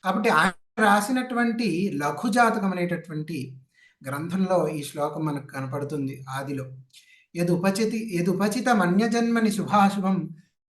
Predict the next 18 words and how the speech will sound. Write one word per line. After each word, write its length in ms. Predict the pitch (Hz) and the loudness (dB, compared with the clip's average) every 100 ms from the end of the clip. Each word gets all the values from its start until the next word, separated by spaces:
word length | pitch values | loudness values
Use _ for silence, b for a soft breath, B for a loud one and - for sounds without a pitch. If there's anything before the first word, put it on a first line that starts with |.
| - | -8
తస్య 280 | 160 - 277 | -4 2 4
కర్మణః 600 | - 175 190 247 254 - 214 | 4 4 4 4 2 0 -2
పంక్తిం 520 | 202 196 180 160 B B _ - | -2 0 -2 -4 B B _ -6
వ్యంజయతి 760 | 156 180 277 311 285 262 208 | 2 4 6 4 4 4 0
శాస్త్రమేతత్ 1040 | 180 165 165 - 202 190 175 165 156 156 147 B B - | -2 -4 -6 -4 0 0 0 -4 -4 -2 -2 B B -4
తమసి 440 | 156 220 277 294 156 | 4 4 4 0 -2
ద్రవ్యాని 760 | 156 139 127 247 185 151 220 | -2 -2 0 2 4 2 0
దీప 340 | 160 143 165 175 | -4 -6 -6 -6
ఇవ." 340 | 147 127 117 123 143 120 - _ _ _ _ _ _ _ 135 | -6 -8 -8 -8 -8 -8 -12 _ _ _ _ _ _ _ -12
"వ్యంజయతి 880 | 147 190 208 247 285 277 247 254 - | -2 2 4 4 6 6 6 4 0
శాస్త్రమేతత్ 1080 | 185 220 - 240 226 214 202 196 - - | 0 0 -2 -2 0 2 0 -2 -8 -8
తమసి 420 | 175 190 214 196 | -2 0 0 -4
ద్రవ్యాని 680 | 160 160 160 214 214 190 175 | -2 -2 -2 0 2 2 2
దీప 320 | 170 185 - 175 | 0 -2 -2 -2
ఇవ" 200 | 165 156 | 0 0
అని 240 | 165 151 | -2 -4
చెప్పారు 320 | 147 165 151 | -10 -10 -10
వరాహమిహిరాచార్యులు. 800 | 139 135 151 147 139 135 131 - | -10 -10 -10 -10 -14 -14 -18 -20